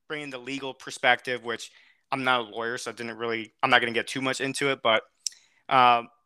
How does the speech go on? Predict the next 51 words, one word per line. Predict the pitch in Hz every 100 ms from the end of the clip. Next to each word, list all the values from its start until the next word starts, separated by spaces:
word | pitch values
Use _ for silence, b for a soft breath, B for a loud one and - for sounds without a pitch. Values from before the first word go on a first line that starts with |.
| _ -
I | 147
wonder | 240
if | 175
the | 175
Colombian | 147 147 147 131
government | 127 127 139
will | 123
try | - 127 127
to | - -
amend | 113 120 127
their | 127
constitution | - 127 120 - 120 127
to | -
make | 117 113 117
it |
a | 104
right | 98 107 -
to | 151
life, | 143 143 170
since | - 117 104 -
this | 117 -
was | 117 113
a | 107
constitutional | - 123 - - - - 127 113
decision | 113 - 120 113 135 147 151
that | 139
they | 143
decided | 135 131 139 135 135
to | 127
decriminalize | 131 127 143 139 135 135 135 135 - _ _ _
up | 139
to | -
twenty-four | - 139 131 139
weeks | 131 139 -
and | 143
everything | 139 147
like | 147 139
that. | 143 143 170 _ b b b b _
Uh, | 120 113
that | 123
is | 147
a | 151
potential | - 160 151 151
avenue | 131 135 139 135
they | 131
can | - 120
go, | 123 131
but | 165 127 107 _ _ _ _ _ -
like | 117
I | 110
said, | - 95